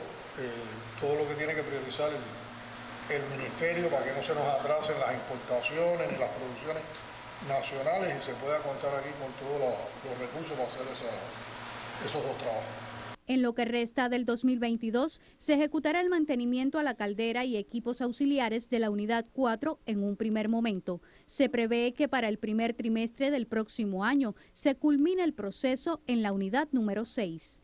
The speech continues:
Speaker 2: Las labores programadas en Renté representan la tercera parte del mantenimiento en el Sistema Electroenergético Nacional.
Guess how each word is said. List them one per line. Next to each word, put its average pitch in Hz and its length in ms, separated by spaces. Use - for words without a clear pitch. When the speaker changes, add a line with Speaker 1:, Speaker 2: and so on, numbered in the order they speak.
Speaker 2:
Las 233 340
labores 240 460
programadas 240 720
en 226 120
Renté 208 460
representan 311 720
la 247 100
tercera 311 480
parte 226 380
del 269 160
mantenimiento 208 880
en 226 160
el 208 80
Sistema 294 460
Electroenergético 208 920
Nacional. 180 600